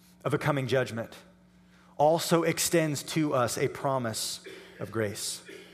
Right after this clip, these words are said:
There is hope in Christ. God's grace extends to sinners, to those of us who break his law, which is all of us.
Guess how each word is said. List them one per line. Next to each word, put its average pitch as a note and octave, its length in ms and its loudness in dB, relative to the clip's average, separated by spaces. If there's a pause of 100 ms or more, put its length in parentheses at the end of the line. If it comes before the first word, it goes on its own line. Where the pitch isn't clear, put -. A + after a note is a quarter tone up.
(120)
There D#3+ 200 8
is F3+ 300 8
hope D3 340 4 (220)
in D3 140 0
Christ. C3+ 540 4 (220)
God's G3 300 12
grace G3+ 400 8
extends G3 540 6
to E3+ 100 0
sinners, G3 520 4
to F3+ 120 2
those F#3 300 8
of F3+ 100 6
us F3+ 200 6 (220)
who F3+ 120 6
break F#3+ 340 8
his E3+ 240 4
law, E3 420 4 (840)
which D3+ 140 2
is D3 100 6
all D3+ 180 8
of G#2 80 2
us. - 360 -6